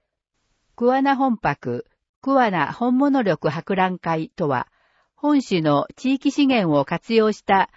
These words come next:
地域体験プログラムの集まりのことです。桑名本博のプログラムを実施していただける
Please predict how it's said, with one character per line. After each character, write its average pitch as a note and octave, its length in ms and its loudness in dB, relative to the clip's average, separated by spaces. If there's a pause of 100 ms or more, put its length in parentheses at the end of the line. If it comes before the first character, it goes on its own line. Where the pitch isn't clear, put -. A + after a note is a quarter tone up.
(140)
地 C#4 200 -2
域 C4+ 180 -4
体 B3+ 240 0
験 B3 220 2
プ A#3+ 120 0
ロ A3+ 120 2
グ A#3 100 2
ラ F#3+ 140 2
ム C#3+ 120 -2
の C3+ 240 -2
集 G3+ 140 -6
ま F#3 140 2
り F3 100 -6
の D#3+ 140 0
こ - 100 -6
と C#3+ 160 -4
で B2 140 -10
す。 - 260 -20 (1300)
桑 C4+ 240 4
名 C#4+ 160 4
本 C#4 180 2
博 A3 240 0
の F3 160 -2
プ G3+ 140 0
ロ A3+ 120 4
グ B3 120 -2
ラ A#3 160 2
ム F3+ 160 0
を D3 200 2
実 F#3 180 -4
施 B3 220 -4
し - 100 -20
て A#3 100 4
い A3 100 -2
た A3 80 0
だ G#3 140 0
け G3+ 160 -2
る F3+ 240 -2